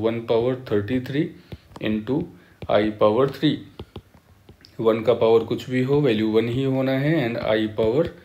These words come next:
three, ठीक है। तो I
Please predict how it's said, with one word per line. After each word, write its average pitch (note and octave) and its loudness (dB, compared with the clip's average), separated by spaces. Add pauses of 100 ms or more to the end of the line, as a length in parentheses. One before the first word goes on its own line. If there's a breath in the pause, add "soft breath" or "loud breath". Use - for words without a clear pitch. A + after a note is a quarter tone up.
(680 loud breath)
three, G#2+ -2 (320)
ठीक A#2+ -6
है। G3 -2 (340 loud breath)
तो B2 0
I A#2 2